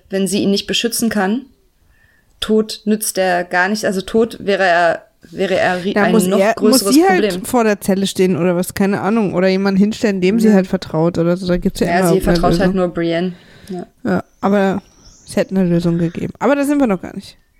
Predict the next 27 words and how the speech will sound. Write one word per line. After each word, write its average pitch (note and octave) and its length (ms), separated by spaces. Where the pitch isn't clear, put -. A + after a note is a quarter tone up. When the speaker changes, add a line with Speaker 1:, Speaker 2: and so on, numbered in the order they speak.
Speaker 1:
Nee, - 280
okay. - 160
Speaker 2:
Äh, A3 260
Tyrion C#4+ 380
und B3+ 140
Cersei A#3 400
haben G3 340
Kriegsbesprechung. F3 920
Speaker 1:
<laughs> - 20
Speaker 2:
Und, G#3 260
äh, G#3 220
es - 120
findet C#4 200
Speaker 1:
Bei - 60
mir C4+ 60
Speaker 2:
diese B3+ 320
Hurensache C4+ 520
statt, F3+ 300
die A3 60
ich G#3 60
tatsächlich B3 360
auch G#3 80
kurz A3 180
vergessen F#3+ 380
hatte, F3+ 200
dass, F3+ 500
ähm, F#3 920